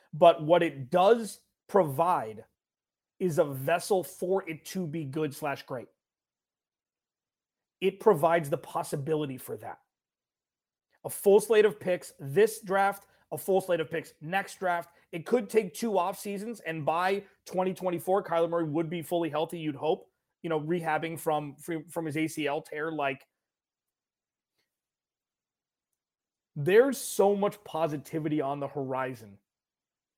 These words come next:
that's, hasn't really been experienced for a while here. And that is something that, even though the Cardinals don't have a head coach yet,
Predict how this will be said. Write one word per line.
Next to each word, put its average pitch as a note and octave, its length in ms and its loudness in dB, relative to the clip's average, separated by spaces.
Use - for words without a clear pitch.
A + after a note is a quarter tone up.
that's, D3+ 380 -4
hasn't F3+ 420 0
really E3 220 0
been C#3+ 200 -6
experienced C3 840 -12
for D3 220 -6
a B2+ 40 -6
while B2+ 500 -6
here. - 240 -20
And D3 300 -6
that F3 320 2
is F#3 120 0
something C#3+ 440 0
that, B2+ 120 -6
even G3 220 0
though C#4 320 6
the D#3+ 80 -4
Cardinals F3+ 420 0
don't E3+ 340 0
have F#3 200 0
a F3+ 40 -2
head E3 240 -4
coach G3+ 380 2
yet, E3+ 340 -2